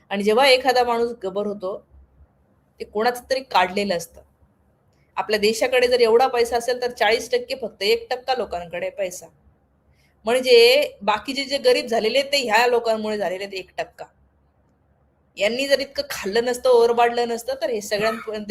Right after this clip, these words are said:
पुरलं असतं, पोहोचलं असतं. आणि हे एक टक्का लोकांमध्ये हे उद्योगपती आणि हे राजकारणी आहे, ज्यांनी भरमसाठ खाल्लेलं आहे. भाजपने कोणत्या भ्रष्टाचारी नेत्यांना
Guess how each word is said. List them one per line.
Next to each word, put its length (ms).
पुरलं 300
असतं, 280
पोहोचलं 440
असतं. 240
आणि 100
हे 100
एक 280
टक्का 260
लोकांमध्ये 460
हे 140
उद्योगपती 720
आणि 140
हे 100
राजकारणी 680
आहे, 100
ज्यांनी 200
भरमसाठ 680
खाल्लेलं 360
आहे. 160
भाजपने 440
कोणत्या 520
भ्रष्टाचारी 540
नेत्यांना 640